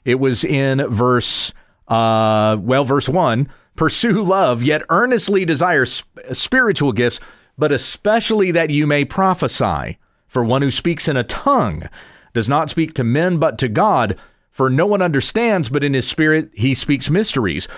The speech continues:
But one who prophesies speaks to men for edification, for exhortation, and encouragement." So you have the proper practice of speaking in tongues and the greater encouragement that you may prophesy.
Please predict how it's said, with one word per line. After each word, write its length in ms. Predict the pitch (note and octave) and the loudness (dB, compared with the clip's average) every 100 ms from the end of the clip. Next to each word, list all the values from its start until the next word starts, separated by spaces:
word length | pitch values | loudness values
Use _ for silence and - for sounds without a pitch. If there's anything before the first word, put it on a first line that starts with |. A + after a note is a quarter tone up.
| - | -10
But 180 | C3 D#3 | -2 0
one 160 | D#3+ D3+ | 0 2
who 180 | C#3+ C3 | 2 0
prophesies 1080 | - A#3 C#4+ C#4+ - - F#2+ - - - - - _ _ _ _ | -2 -2 0 0 -2 0 -2 -2 -4 -4 -6 -10 _ _ _ _
speaks 440 | - - F3 F3+ - | -10 -4 -2 -2 -2
to 100 | F#3 | 0
men 220 | D#3 D3 | 0 0
for 200 | D#3 - | -2 0
edification, 760 | C#3 C3+ C#3 B2+ A#2+ C3 A#2+ | 0 -2 -2 -2 0 -2 -2
for 240 | - B2+ - | -2 -2 0
exhortation, 720 | C#3+ - C#3+ B2+ A#2 G2+ A2+ | -2 -2 -2 0 -2 -2 -2
and 140 | G#2+ | 0
encouragement." 640 | A2 - G3 A#2+ E2 E2 - - - | -2 -2 0 0 -2 -6 -6 -16 -14
So 120 | - | -4
you 80 | C3 | 0
have 100 | A#2+ | 0
the 80 | G#2 | -2
proper 440 | - D#3+ E3 A3 B3 | -4 -2 -2 0 0
practice 460 | A3+ F#3+ F3+ E3+ | 0 0 0 -2
of 100 | C#3+ | -2
speaking 360 | - D3 A#2 A2 | -2 -2 0 -2
in 100 | G#2 | 0
tongues 500 | D#3 F#3 B3+ A#3+ - - _ _ _ _ _ | 0 0 0 -2 -6 -14 _ _ _ _ _
and 240 | D3 D3 C#3 | -4 0 0
the 80 | |
greater 560 | A2+ B2 G3 D4 C4+ G3 | 0 0 2 2 2 2
encouragement 680 | D3+ C#3 D#3+ D3 B2 D#3 D3 | 0 0 0 0 0 -2 -2
that 140 | D3 | 0
you 120 | C#3 | 0
may 140 | D3 C#3+ | 0 0
prophesy. 760 | G3 G#3 F#3+ C3+ B2+ E2 C2 | 0 0 0 -2 -2 -2 -6